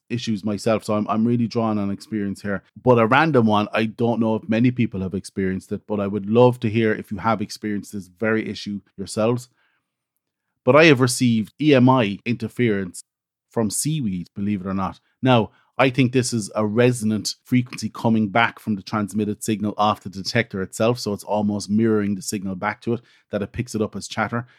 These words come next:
But if you've ever waved your detector over a large bunch of seaweed and you think there's a, a lead sinker in there and your route around and there's not, and there's literally just a bunch of seaweed, I feel that that may be down to E M I.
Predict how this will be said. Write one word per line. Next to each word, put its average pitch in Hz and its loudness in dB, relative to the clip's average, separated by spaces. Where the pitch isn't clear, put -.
But 113 -4
if 110 -8
you've 113 -4
ever 147 4
waved 127 2
your 107 -4
detector 113 -6
over 101 -4
a 101 -4
large 104 -2
bunch 107 -6
of - -18
seaweed 110 -6
and 113 2
you 104 -2
think 117 -2
there's 101 -4
a, 98 -2
a 110 0
lead 113 0
sinker 120 0
in 107 0
there 107 2
and 104 -2
your 98 -2
route 107 -2
around 107 -2
and 98 -4
there's 90 -10
not, 110 -4
and 101 -6
there's 92 -12
literally 107 -2
just 101 -8
a 101 -8
bunch 107 -4
of 95 -12
seaweed, 107 -4
I 127 6
feel 113 0
that 101 -4
that 113 0
may 104 -2
be 95 -8
down 98 -6
to 92 -16
E 95 -10
M 87 -10
I. 85 -16